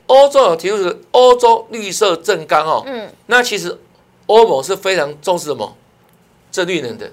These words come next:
Speaker 2: 是。
Speaker 1: 强调空气嘛。
Speaker 2: 嗯。
Speaker 1: 对不对？干净能源嘛。
Speaker 2: 是。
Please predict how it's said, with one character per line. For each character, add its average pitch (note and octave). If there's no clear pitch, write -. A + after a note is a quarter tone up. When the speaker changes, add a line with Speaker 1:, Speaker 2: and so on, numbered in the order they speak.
Speaker 2:
是。 G#3+
Speaker 1:
强 C3+
调 E3
空 E3
气 D#3+
嘛。 A2
Speaker 2:
嗯。 F3
Speaker 1:
对 D#3+
不 D#3+
对？ C#3+
干 F#3
净 F3+
能 C#3
源 B2
嘛。 G#2+
Speaker 2:
是。 F#3+